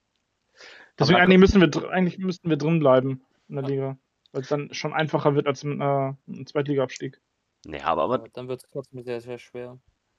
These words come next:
Speaker 1: Ja, klar.
Speaker 2: Da kommen wir später noch zu, Jungs.
Speaker 3: Ja.
Speaker 1: Ja.
Speaker 2: Jetzt kommen wir erst, äh, direkt zum nächsten überaus spaßigen und super anzuschauenden Spiel zwischen Bielefeld und Hoffenheim.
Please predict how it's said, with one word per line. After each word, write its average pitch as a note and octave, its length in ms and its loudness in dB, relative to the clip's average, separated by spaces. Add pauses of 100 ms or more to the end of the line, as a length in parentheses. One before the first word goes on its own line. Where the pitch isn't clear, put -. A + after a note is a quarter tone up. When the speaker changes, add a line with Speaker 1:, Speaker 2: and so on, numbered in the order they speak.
(120)
Speaker 1:
Ja, A2 220 -6
klar. B2 300 -10 (320)
Speaker 2:
Da G#2+ 120 -4
kommen F2 220 -6
wir D#2 60 -12
später D#2+ 280 -10
noch D2+ 120 -12
zu, D#2+ 120 -12
Jungs. D2 360 -14 (500)
Speaker 3:
Ja. A2+ 140 -20
Speaker 1:
Ja. C#3 100 -4 (680)
Speaker 2:
Jetzt - 240 -8
kommen G#2+ 180 -8
wir F#2 160 -4 (200)
erst, - 420 -8
äh, F#2 100 -12
direkt F2+ 300 -10
zum G2+ 180 -6
nächsten F#2 460 -8
überaus E2 540 -8
spaßigen D#2 600 -10
und D2+ 120 -16
super F#2 280 -12
anzuschauenden D#2 720 -14
Spiel E2 380 -12
zwischen D#2 340 -12
Bielefeld D#2+ 400 -14
und D2+ 100 -16
Hoffenheim. D2 520 -16